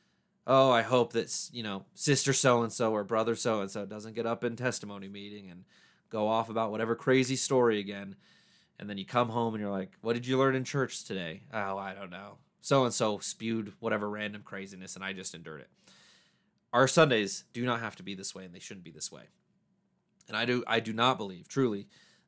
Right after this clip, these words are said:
that it matters who's speaking or whatnot. If we have prepared and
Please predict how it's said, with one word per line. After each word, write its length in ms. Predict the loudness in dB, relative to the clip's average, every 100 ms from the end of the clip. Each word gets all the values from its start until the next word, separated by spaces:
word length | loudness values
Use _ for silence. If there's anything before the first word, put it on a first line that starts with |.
| 2
that 300 | 2 2 -6 _ _ _ -8
it 160 | -4
matters 640 | 2 4 4 2 -2 -8 -12 _ _ _
who's 260 | 0 2
speaking 720 | 0 -2 -4 -6 -8 -8 -14 _ _ _
or 100 | -4
whatnot. 380 | -4 -4 -6 -6
If 180 | -8 -4
we 140 | 0
have 160 | 0 0
prepared 500 | -6 -2 0 0 -2 _ _ _ _
and 140 | -10